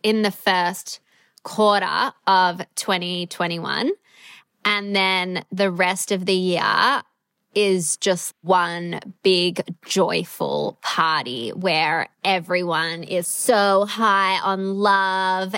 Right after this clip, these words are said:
and fun, and we just move into this new way of being where everyday life just fills us up with so much joy. And I do really hope that the conversation gets switched towards the environment.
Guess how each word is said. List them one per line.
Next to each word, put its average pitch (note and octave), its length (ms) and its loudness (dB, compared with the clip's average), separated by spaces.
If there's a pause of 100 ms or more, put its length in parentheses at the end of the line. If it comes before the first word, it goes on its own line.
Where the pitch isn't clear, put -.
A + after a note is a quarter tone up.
(100)
and F3 320 -6
fun, G3+ 920 2 (120)
and F3 920 -4 (440)
we G3+ 260 2
just F#3+ 440 -2
move F#3+ 580 4
into F3+ 500 0
this F#3 260 0
new F#3+ 400 4
way E3+ 340 0
of E3+ 280 -4
being F3 540 0
where E3 380 0 (220)
everyday A3 520 2
life F3 460 -4
just - 240 -6
fills G3+ 380 2
us F#3+ 160 0
up F3+ 120 0
with F3+ 140 -2
so F#3 180 -2
much F3 300 -2
joy. F#3 580 2 (460)
And G#3 380 0
I G3 240 2
do G3 480 2
really F3+ 420 0
hope E3+ 340 -2
that - 200 -2
the G3 80 0
conversation F3 760 -2
gets - 240 -4
switched - 400 -4
towards F3 460 0
the F3+ 140 2
environment. F3 840 0